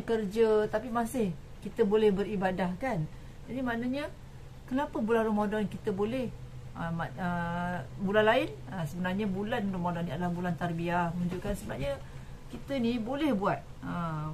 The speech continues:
kita boleh buat. Maknanya bulan Ramadan, bulan tarbiyah kita buat masa bulan Ramadan. Selepas tu kita teruskan juga,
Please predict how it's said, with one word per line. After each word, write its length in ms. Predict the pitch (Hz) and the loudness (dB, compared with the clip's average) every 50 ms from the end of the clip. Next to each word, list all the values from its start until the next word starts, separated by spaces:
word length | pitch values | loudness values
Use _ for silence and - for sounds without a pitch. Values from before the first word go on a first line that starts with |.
| 170 175 - | -6 -8 -8
kita 160 | 202 - 226 | -8 -4 -2
boleh 240 | 214 202 220 214 208 | 0 2 2 2 2
buat. 320 | 190 180 190 175 147 - - | 2 4 2 2 2 0 -2
Maknanya 320 | 175 180 190 202 233 233 | -4 -4 -2 -2 -2 -2
bulan 320 | 208 202 208 208 208 196 | -2 0 0 0 0 0
Ramadan, 240 | 202 202 196 202 233 | 0 0 0 0 -2
bulan 240 | 226 214 214 196 - | 0 0 -2 0 0
tarbiyah 240 | 202 185 196 196 151 | -2 -2 -2 -2 -4
kita 240 | 185 - - 208 226 | -4 -4 -4 -2 -2
buat 80 | - | -2
masa 240 | 202 202 185 - 196 | -2 -2 -4 -4 -2
bulan 160 | 190 185 180 | -4 -2 -2
Ramadan. 320 | 185 180 170 170 185 196 - | -2 -2 -2 -2 -4 -4 -6
Selepas 400 | 220 214 233 233 - 277 269 254 | -8 -8 -8 -8 -4 -6 -6 -4
tu 160 | - 302 302 311 | -6 -8 -8 -8
kita 320 | - 226 - - 262 262 262 - - - - - | -8 -10 -6 0 0 0 0 0 -8 -12 -12 -8
teruskan 480 | - 254 254 254 254 - 233 220 202 | -6 -2 -2 -2 0 0 0 0 0
juga, 320 | 196 202 180 - 269 - | 0 -2 0 0 0 0